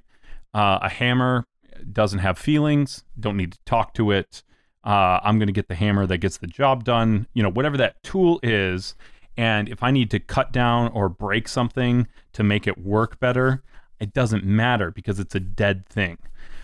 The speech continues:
But when you talk about living things, and particularly people, one of the things that distinguishes something that's alive from something that's not alive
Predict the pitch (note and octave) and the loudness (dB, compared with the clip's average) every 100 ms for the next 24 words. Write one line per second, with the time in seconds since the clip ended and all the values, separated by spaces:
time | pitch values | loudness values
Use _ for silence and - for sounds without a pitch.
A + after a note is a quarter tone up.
0 | - A#2 B2+ C#3 E3 D#3+ B2+ A2+ G#2 A#2 | -4 2 2 4 2 0 0 0 0 -4
1 | A2 G2+ G2 F2+ - A2 - A2+ - G#3 | -2 -2 -2 -4 -4 -4 -2 -6 -6 -10
2 | C#3 G#2+ F#2 - G#2 - F2+ - - - | -4 -2 -2 -2 -6 -6 -10 -12 -16 -18
3 | - - - - - - F3 A#2 C#3 C3 | -16 -16 -16 -18 -20 -20 -12 -2 0 2
4 | B2 A2+ G#2 _ - - - C3 A#2 G2 | 2 2 0 _ -20 -16 -2 0 0 -4
5 | A2 G2+ - D#3 B2+ A2+ G2+ A2+ A2 G#2+ | -6 -10 -4 -4 -2 -2 -2 -4 -2 -2
6 | G2 - F#2 F#2+ G2+ A2+ - G2 - G2 | -2 -4 -4 0 2 0 -4 -4 -2 -2
7 | F#2+ F2 F2 G2+ G#2+ A2 G2+ G2 F2+ F#2 | -4 -8 -8 -4 -2 -2 -4 -6 -8 -10
8 | - | -14